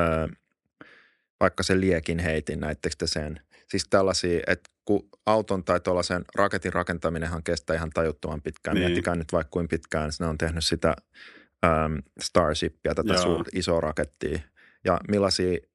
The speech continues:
Speaker 1: ko-, jatkuvia epäonnistumisia siinä tulee. Niin, et jos ne pystyy siihen, niin aika moni näistä meidänkin firmoista, ne tekee kuitenkin loppujen lopuksi melko paljon helpompia juttuja.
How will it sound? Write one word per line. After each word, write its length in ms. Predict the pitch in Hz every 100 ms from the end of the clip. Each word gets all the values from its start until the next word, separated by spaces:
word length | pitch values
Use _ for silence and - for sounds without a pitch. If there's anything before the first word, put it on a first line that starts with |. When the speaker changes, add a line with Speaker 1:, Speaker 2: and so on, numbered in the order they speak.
| _ _ -
Speaker 1:
ko-, 60 |
jatkuvia 480 | - 104 - 90 90
epäonnistumisia 800 | 85 85 80 80 - 82 - 87
siinä 160 | 90 85
tulee. 340 | 90 80 82 80 101
Niin, 160 | 92 - -
et 180 | 95 -
jos 300 | 98 - - _ - - - _ _ _ _ _ _ -
ne 140 | 117
pystyy 420 | 107 101 - 87 80
siihen, 420 | 82 80 85 85 - 104
niin 160 | 87 - -
aika 220 | 113 120
moni 220 | 101 90
näistä 360 | 87 85 - 90
meidänkin 400 | 85 85 82 82
firmoista, 720 | - 87 85 80 - 80 78 - - -
ne 100 | 92
tekee 300 | 101 - 90
kuitenkin 420 | - 95 90 - _ -
loppujen 320 | 101 - 90
lopuksi 260 | 87 90 98
melko 240 | 92 87
paljon 240 | 92 87
helpompia 500 | 95 90 - 82 -
juttuja. 400 | 82 80 - 98